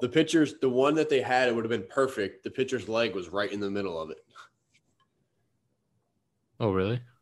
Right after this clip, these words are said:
Speaker 1: Yeah, like, so, like, he was, yeah, so they had it from, like, down or, like, above on the first base side, like, zooming in towards it, and, like, it was like, "Oh, like, this is a great view," and then at the last second,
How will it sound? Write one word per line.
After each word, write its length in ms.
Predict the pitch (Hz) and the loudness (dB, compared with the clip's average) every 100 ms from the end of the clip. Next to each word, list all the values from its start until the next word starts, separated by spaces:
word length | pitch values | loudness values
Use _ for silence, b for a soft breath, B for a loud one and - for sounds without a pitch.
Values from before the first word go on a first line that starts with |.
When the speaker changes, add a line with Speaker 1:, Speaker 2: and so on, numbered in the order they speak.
| - | -2
Speaker 1:
Yeah, 220 | 131 123 - | 2 2 2
like, 160 | 135 - | -2 0
so, 260 | 135 - 143 | -2 -2 -2
like, 200 | 120 - - | -4 -4 -8
he 200 | 170 175 | 2 2
was, 320 | 147 - - | 2 -4 -6
yeah, 320 | 135 135 113 | 2 2 2
so 420 | 107 - 123 113 104 | -2 -2 0 0 -2
they 120 | 123 | -2
had 220 | 127 143 | 2 2
it 100 | 151 | 2
from, 200 | 151 135 | -2 -2
like, 300 | 120 107 101 - _ _ _ _ _ _ _ _ | -2 -2 -6 -16 _ _ _ _ _ _ _ _
down 360 | 127 127 131 117 | 0 2 2 0
or, 160 | 110 | 0
like, 180 | 104 110 | 0 -2
above 500 | 107 - 117 123 117 | -6 0 4 6 4
on 120 | 120 110 | -2 -2
the 120 | 101 | -6
first 500 | - - 113 113 - | -10 -6 -4 -4 -2
base 260 | 107 110 | 0 0
side, 320 | - 127 127 98 | 2 4 4 2
like, 180 | 101 | -4
zooming 340 | - 117 117 107 | -2 0 2 2
in 160 | 117 | 0
towards 260 | 113 127 127 | 0 0 2
it, 180 | 151 151 | 0 0
and, 120 | 123 107 | -4 -2
like, 240 | 107 - b b b | -4 -6 b b b
it 60 | 131 | 0
was 180 | 131 127 | 0 2
like, 180 | 123 - | 0 4
"Oh, 220 | 175 170 | 6 6
like, 180 | 165 165 | 4 2
this 140 | 143 | 2
is 60 | 151 | 2
a 40 | |
great 220 | 151 165 | 6 6
view," 260 | 151 185 160 | 8 8 10
and 80 | 135 | 8
then 120 | 131 | 4
at 100 | 127 | 4
the 80 | 135 | 4
last 340 | 123 117 - | 4 2 2
second, 400 | 135 120 117 104 | 0 2 0 -4